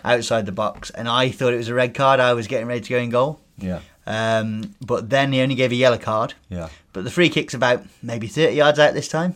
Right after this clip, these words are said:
Speaker 2: Yeah.
Speaker 1: Maybe a bit further out.
Speaker 2: Is that
Speaker 1: And the
Speaker 2: far out?
Speaker 1: Japanese kid whacked it straight in the top corner
Speaker 2: Oh,
Speaker 1: again.
Speaker 2: did he?
Speaker 1: <laughs> So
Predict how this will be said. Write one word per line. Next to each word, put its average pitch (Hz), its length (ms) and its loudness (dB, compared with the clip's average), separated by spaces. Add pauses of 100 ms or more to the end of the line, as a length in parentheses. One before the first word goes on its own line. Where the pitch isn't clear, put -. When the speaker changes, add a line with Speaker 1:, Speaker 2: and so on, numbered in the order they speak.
(120)
Speaker 2:
Yeah. 101 200 -2
Speaker 1:
Maybe 123 120 -2
a 113 40 -6
bit 120 200 -4
further 151 260 0
out. 165 160 -2 (560)
Speaker 2:
Is 92 80 -12
that - 60 0
Speaker 1:
And 131 160 2
the 127 60 0
Speaker 2:
far 123 60 -2
out? - 60 -4
Speaker 1:
Japanese 131 440 0
kid 131 260 -4 (100)
whacked 101 200 -6
it 80 120 -16
straight - 460 -6
in 107 80 -8
the 101 60 -10
top - 240 -12
corner 101 320 -12
Speaker 2:
Oh, 143 60 -6
Speaker 1:
again. - 180 -10
Speaker 2:
did 123 160 -14
he? 285 360 -6
Speaker 1:
<laughs> - 40 -6 (380)
So - 400 4